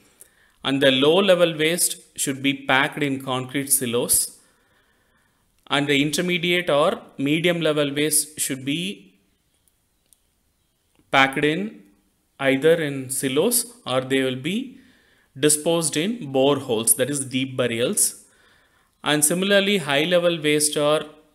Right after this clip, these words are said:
given deep geological disposals, that is after making a borehole, we should pack the borehole with the high level waste,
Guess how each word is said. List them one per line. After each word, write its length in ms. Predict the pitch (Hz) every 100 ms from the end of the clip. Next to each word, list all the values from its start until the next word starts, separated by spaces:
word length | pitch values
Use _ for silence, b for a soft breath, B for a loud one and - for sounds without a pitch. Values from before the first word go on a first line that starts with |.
| 135
given 520 | 131 135 156 175 131
deep 260 | 143 151 131
geological 640 | 135 127 131 127 127 127
disposals, 800 | 120 117 - 120 117 147 185 -
that 140 | 123
is 200 | 135 151 - b b b b
after 300 | 127 123 147
making 420 | 139 135 143 139
a 60 | 131
borehole, 760 | 123 123 127 131 180 269 - - -
we 140 | 131 135
should 300 | 143 147 147 - b b b b b b _ -
pack 340 | 131 135 135
the 300 | 135 143 156 -
borehole 640 | - 131 131 135 135 135
with 180 | 127 123
the 120 | 143
high 220 | - 120
level 320 | 120 123 120 113
waste, 420 | 113 196 -